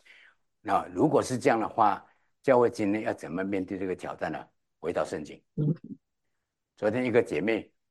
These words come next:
Speaker 1: 问我的这个时候，她说：“牧师，如果教会我面对这样的问题，我怎么办？”我说：“回到根本，你一定要回到把神学的根扎好，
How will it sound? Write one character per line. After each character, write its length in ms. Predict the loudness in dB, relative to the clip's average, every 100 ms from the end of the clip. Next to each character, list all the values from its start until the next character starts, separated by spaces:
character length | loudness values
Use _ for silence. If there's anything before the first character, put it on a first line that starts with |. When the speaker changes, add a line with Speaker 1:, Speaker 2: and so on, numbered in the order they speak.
| 2
Speaker 1:
问 260 | 4 4
我 100 | -2
的 140 | -6 -6
这 100 | -6
个 80 | -6
时 140 | -6
候， 80 | -4
她 140 | -2
说 60 | 0
：“牧 140 | 0 0
师， 240 | -2 -4
如 120 | -2
果 140 | -2 0
教 180 | 0
会 200 | 2 0
我 120 | -2 -4
面 220 | -4 -2
对 140 | -4
这 100 | -4
样 60 | -6
的 60 | -4
问 100 | -4
题， 60 |
我 80 | -4
怎 100 | -2
么 80 | 2
办？” 260 | 4 4 0 -20 _ -4
我 120 | 2
说 120 | 4 6
：“回 160 | 4
到 140 | 2 0
根 200 | -2 -4
本， 160 | -8 -16 _ _ _ _ _ _ _ _ _
你 120 | -4
一 160 | 2 2
定 200 | 4 6
要 180 | 8 6
回 180 | 4 2
到 160 | 2
把 200 | 2 -2
神 340 | -2 -4 -4 -2
学 140 | -4
的 100 | -4
根 260 | -2 -4 -4
扎 200 | -4 -4
好， 400 | -4 -8 -10